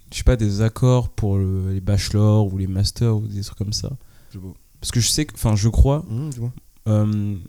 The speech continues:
Speaker 1: que pour les écoles d'ingénieurs, par exemple,
Speaker 2: Mmh.
Speaker 1: même si, genre, l'école, on lui retire son titre, euh, alors que t'es dedans, toi, vu que t'es rentré dans l'école en, en, enfin, et que ton école avait le titre,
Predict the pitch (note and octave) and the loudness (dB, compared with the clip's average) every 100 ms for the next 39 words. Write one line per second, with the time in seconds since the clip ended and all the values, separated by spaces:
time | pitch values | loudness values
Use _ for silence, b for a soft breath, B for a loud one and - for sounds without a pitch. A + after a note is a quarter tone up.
0 | - _ - A#2+ G#2 G2+ A2 A2 A2+ B2 | -20 _ -8 -4 4 6 6 4 4 2
1 | A2+ G#2 G#2 A2 B2+ - G#2 G2 A2 - | 2 2 2 0 2 2 0 -2 -6 -6
2 | G#2+ C3 - b b - A2+ A#2 - B2+ | -4 -4 -6 b b -4 -2 -2 -4 -2
3 | B2 A2+ G#2+ B2+ B2 A2+ G#2 A2 G#2+ A2 | 0 2 2 2 4 2 2 4 6 6
4 | - B2+ - G#2+ - B2 - - - G#2 | 4 0 -2 -4 -2 2 2 2 -6 0
5 | G#2 G2 F#2 - A2 - A2 G2+ A2 G#2 | 2 2 -2 0 0 0 0 4 2 2
6 | G#2+ A2+ D3+ - - - - - - - | 0 -2 -4 -6 -8 -12 -14 -10 -4 4
7 | C3 C3+ B2 - - - A2 - A#2+ A2+ | 4 4 -2 -8 -20 -14 -10 -2 0 2
8 | - B2+ A#2 A2 G#2+ B2 A#2 - - - | 2 2 2 2 2 2 0 -4 -14 -6
9 | A2+ A2 G#2+ - A2 G#2+ G#2 - A2+ G2+ | -2 -2 -4 -4 -6 -4 -8 -8 -6 -6
10 | G2 B - A2+ - A2+ A#2 - B2 G#2+ | -8 B -6 -4 -4 -2 -2 0 2 2
11 | A2 G#2+ - C3 - | 2 0 -2 0 0